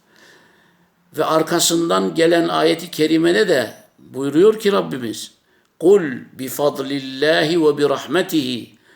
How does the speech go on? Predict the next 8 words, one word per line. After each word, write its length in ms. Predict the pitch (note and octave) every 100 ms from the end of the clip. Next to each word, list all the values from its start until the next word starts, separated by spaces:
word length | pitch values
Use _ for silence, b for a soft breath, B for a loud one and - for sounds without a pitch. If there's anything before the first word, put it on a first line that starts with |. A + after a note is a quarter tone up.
| b
fe 220 | - A#2+
bi 120 | C#3+
zâlike 520 | C3 D#3+ F3 F3+ F3 D#3
felyefrahû 1080 | D3 D3 C#3+ C#3+ B2+ C3 B2 B2+ A#2+ A2 - _ _ b b b b b
huve 260 | C3+ D3+
hayrun 600 | D3 - D3+ G#3 G3+ F#3
mimma 420 | E3 D#3+ D3+ D3+ C#3
yecma'ûn." 800 | C3 B2 B2+ A#2 A#2+ A2 G#2